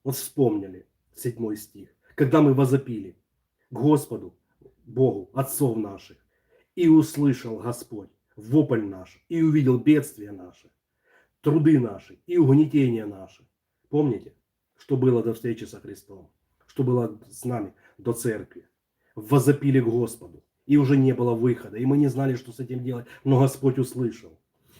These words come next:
И вывел нас Господь из Египта рукою сильною и мышцою простёртою,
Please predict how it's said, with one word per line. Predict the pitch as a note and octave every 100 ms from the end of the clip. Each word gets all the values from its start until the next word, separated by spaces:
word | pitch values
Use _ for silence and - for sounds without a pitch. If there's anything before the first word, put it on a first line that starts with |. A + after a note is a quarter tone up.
| _
И | - E3+
вывел | D3+ E3+ C3 A#2+
нас | A2+ A2
Господь | A2 A#2 - A#2+ A#2
из | B2 A#2
Египта | B2 A#2+ - - - _ -
рукою | C3+ B2+ B2+ G#2+
сильною | - D3 C3+ A2+ G2+ -
и | C3
мышцою | C3 - - B2 A2+
простёртою, | A2+ G#2+ - A2 F#2+ F#2+ E2+